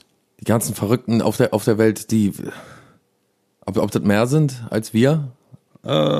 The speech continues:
Speaker 1: Leute, Leute, die kein Selfie mit Helge Schneider machen, um ihn nicht zu nerven, solche Leute?
Speaker 2: Sind das die Verrückten oder die Normalen?
Speaker 1: Das weiß ich nicht, gar nicht mal so genau, aber
Speaker 2: <laughs>
Speaker 1: jedenfalls,
Speaker 2: Ja, das
Speaker 1: aber,
Speaker 2: ist schwer
Speaker 1: aber die
Speaker 2: zu, schwer zu entscheiden.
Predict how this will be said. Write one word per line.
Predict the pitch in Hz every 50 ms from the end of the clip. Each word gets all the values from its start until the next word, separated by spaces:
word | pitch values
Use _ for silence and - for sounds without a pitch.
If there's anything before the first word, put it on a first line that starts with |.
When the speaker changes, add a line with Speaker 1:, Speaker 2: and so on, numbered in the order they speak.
| 73 73 73 73 73
Speaker 1:
Leute, | 107 117 123 - 95
Leute, | 110 120 131 135 139
die | 127 135 135 131 127
kein | - - 123 123 123 120 113
Selfie | - - - - - 113 120 123 - 131
mit | 123 113 113
Helge | 117 117 120 113 107
Schneider | - 107 107 117 123
machen, | 123 123 123 127 127 110 95
um | - 110 117
ihn | 113 117
nicht | 117 117 - -
zu | - 110
nerven, | 101 95 107 - - 135 135 131 127 120
solche | - - 107 107 - 123
Leute? | 113 113 117 - 131 131 131 - _ _ _ _ _ - - - _ _ _ _ _ _ _ _ _ _ _
Speaker 2:
Sind | _ - 113 107
das | 117 -
die | - 123
Verrückten | - - 117 120 147 - - 190
oder | 185 180 170
die | 151 143
Normalen? | 135 131 117 104 95 87 85 82 82 82 85 87 - - _ _ _ _ _ _ _ _ _ - - -
Speaker 1:
Das | - 67 73 92 120 117
weiß | 127 143 156 143
ich | 139 117
nicht, | 110 101 -
gar | 104 104 104
nicht | 104 92 -
mal | 101 98 -
so | 101
genau, | 101 117 104 87 69
aber | - 104 104
Speaker 2:
<laughs> | 101
Speaker 1:
jedenfalls, | 107 123 127 127 135 127
Speaker 2:
Ja, | 131 143
das | 123 117
Speaker 1:
aber, | 123 113
Speaker 2:
ist | 110 -
schwer | - 110
Speaker 1:
aber | 120 - -
die | 123
Speaker 2:
zu, | 107 - - -
schwer | - - 127 110 - 170 -
zu | - - 151 135
entscheiden. | - 123 - - 120 107 131 135 135 127 104 - -